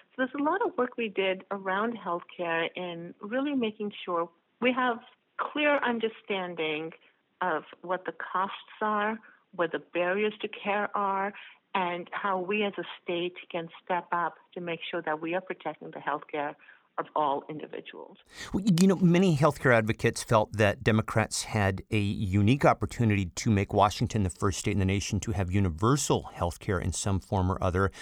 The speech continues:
Speaker 2: Uh, Senator Emily Randall had pushed S B fifty-eight twenty-two, which was intended to set up an exploratory panel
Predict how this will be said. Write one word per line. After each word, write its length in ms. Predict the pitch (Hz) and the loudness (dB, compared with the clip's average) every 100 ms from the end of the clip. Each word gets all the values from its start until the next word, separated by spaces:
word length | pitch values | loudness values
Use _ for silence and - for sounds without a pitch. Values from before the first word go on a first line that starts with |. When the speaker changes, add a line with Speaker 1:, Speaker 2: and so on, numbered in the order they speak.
| - - - | -14 -14 -2
Speaker 2:
Uh, 180 | 98 90 - | 0 2 2
Senator 360 | - 123 107 | 4 4 4
Emily 440 | 117 113 104 98 95 | 2 2 4 2 0
Randall 440 | 107 104 110 98 | 2 2 4 2
had 180 | - - | -2 -4
pushed 280 | 113 - - | -4 -4 -2
S 160 | 104 - | -2 -2
B 320 | - 98 95 - | -2 -2 -2 -2
fifty-eight 380 | 147 117 107 - | -2 0 -2 0
twenty-two, 760 | 117 98 - - 196 131 110 - - - - | 0 0 -2 -2 4 4 2 -2 -18 -18 0
which 180 | 131 - | 2 4
was 160 | 110 | 2
intended 500 | - 104 - 117 104 | 4 2 4 2 2
to 60 | 95 | 0
set 240 | - 107 | 0 2
up 140 | 98 - - | 2 0 0
an 80 | 110 | 0
exploratory 680 | - - 302 226 - 101 90 | 0 4 6 6 4 2 2
panel 420 | - 90 76 | 2 2 2